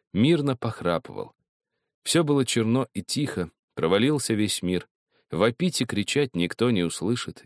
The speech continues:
и ничего не сделает. Весь мир мирно спал, похрапывая во фланелевом колпаке. Неизвестно,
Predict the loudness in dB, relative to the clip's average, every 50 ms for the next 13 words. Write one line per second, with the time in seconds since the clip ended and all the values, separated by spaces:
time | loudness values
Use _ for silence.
0 | _ _ 2 4 4 4 2 0 -4 -6 -4 -2 -2 -2 -2 -4 -6 -8 -10 -8
1 | -6 -6 -6 -8 -12 -16 -20 _ _ _ _ _ _ _ _ _ _ _ _ -6
2 | 0 2 2 2 2 2 2 4 4 4 4 4 4 4 4 2 2 2 0 0
3 | -2 -2 -2 0 2 2 2 0 -2 -4 -6 -4 -2 0 0 0 0 -2 -2 0
4 | 0 0 0 -2 -4 _ _ _ _ _ 0 0 0 0 0 0 2 2 2 2
5 | 0 0 0 -2 -4 -6 -6 -6 -6 -8 -8 -8 -12 -14 -14 -14 -14 -14 -14 -14
6 | -16 _ _ _ _ _ _ _ _ _ _ _ _ -6 -2 0 0 0 2 2
7 | 2 2 2 0 -2 -6 -10